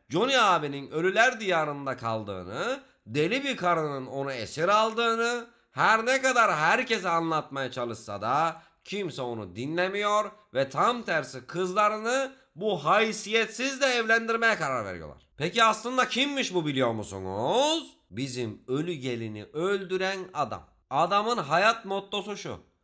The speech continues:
"Ailesinin mal varlığı olan kızlarla evlenip sonra kızları öldürerek mallarına çökmek." Türkçe'de ne deniyordu la bu tiplere?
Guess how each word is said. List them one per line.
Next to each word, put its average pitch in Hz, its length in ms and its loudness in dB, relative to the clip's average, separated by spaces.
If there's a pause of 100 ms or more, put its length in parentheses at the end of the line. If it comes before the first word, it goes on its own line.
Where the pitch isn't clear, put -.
(120)
"Ailesinin 185 840 2
mal 185 360 -2
varlığı 156 340 2
olan 143 440 -2
kızlarla 160 580 -4
evlenip 208 600 -4 (160)
sonra 220 500 -2
kızları 175 460 -4
öldürerek 226 840 2
mallarına 190 640 2
çökmek." 85 340 -12 (340)
Türkçe'de 190 440 -6
ne 196 120 -6
deniyordu 107 300 -4
la 123 120 -6
bu - 40 -16
tiplere? 80 360 -20